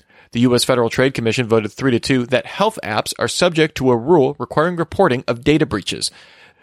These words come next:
This vote clarifies that the two thousand nine health breach notification rule applies to these apps,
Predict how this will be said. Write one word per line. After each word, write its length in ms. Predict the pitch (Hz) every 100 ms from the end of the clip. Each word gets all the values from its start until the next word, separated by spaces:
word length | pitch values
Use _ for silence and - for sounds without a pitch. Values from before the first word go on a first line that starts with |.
| -
This 200 | 117 131
vote 200 | 127 113
clarifies 520 | - 131 120 113 135
that 100 | 147
the 80 | 110
two 160 | - 160
thousand 320 | 139 120 120
nine 220 | 117 117
health 320 | 104 135 135
breach 280 | 120 127 -
notification 600 | 120 107 - 170 175 120
rule 240 | 117 131 -
applies 480 | - - 175 180 -
to 140 | 190
these 200 | 160 135
apps, 320 | 156 139 127